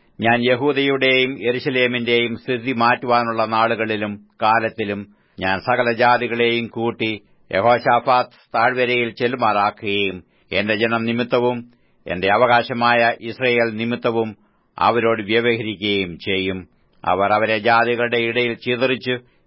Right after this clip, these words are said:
എന്റെ ദേശത്തെ വിഭാഗിച്ചു കളഞ്ഞുവല്ലോ. അവർ എന്റെ ജനത്തിന് ചീട്ടിട്ടു, ഒരു ബാലനെ ഒരു വേശ്യയ്ക്കു വേണ്ടി കൊടുക്കുകയും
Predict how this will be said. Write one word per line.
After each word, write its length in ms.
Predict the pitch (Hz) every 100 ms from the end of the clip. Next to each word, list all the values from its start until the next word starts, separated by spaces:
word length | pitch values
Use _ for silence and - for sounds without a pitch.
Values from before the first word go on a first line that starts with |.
| -
എന്റെ 240 | 95 95
ദേശത്തെ 560 | 95 131 127 107 123 120
വിഭാഗിച്ചു 580 | 113 110 131 131 110
കളഞ്ഞുവല്ലോ. 760 | 101 92 87 92 90 85 87 82 _ _ _ -
അവർ 180 | 78 90
എന്റെ 200 | 107 107
ജനത്തിന് 440 | 107 117 117 113
ചീട്ടിട്ടു, 720 | 110 123 123 131 117 127 120 - -
ഒരു 160 | 110
ബാലനെ 500 | 104 117 123 120 120
ഒരു 180 | 120 117
വേശ്യയ്ക്കു 460 | 107 123 117 110 123
വേണ്ടി 260 | 117 113
കൊടുക്കുകയും 720 | 107 123 123 120 104 92 92